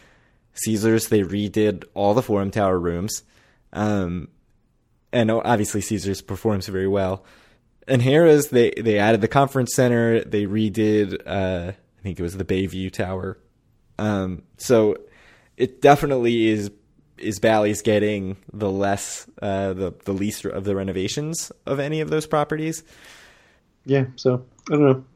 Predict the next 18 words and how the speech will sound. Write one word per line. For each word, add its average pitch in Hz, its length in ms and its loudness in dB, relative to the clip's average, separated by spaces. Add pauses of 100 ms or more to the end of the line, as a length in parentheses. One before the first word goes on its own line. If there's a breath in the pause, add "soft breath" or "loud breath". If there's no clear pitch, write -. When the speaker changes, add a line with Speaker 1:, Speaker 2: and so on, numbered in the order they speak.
Speaker 2:
Be 147 120 4
interesting 135 300 0
to 127 80 2
see 127 120 4
what 127 100 6
happens, 120 380 4
but, 127 280 -2 (840 soft breath)
I 165 80 4
mean, 139 200 6
for 127 180 4
me, 139 260 8
I, 120 160 4 (140)
I'd 131 160 2
say 127 180 6
as 117 120 2
a 120 80 6
whole, 113 320 6
like, 104 180 0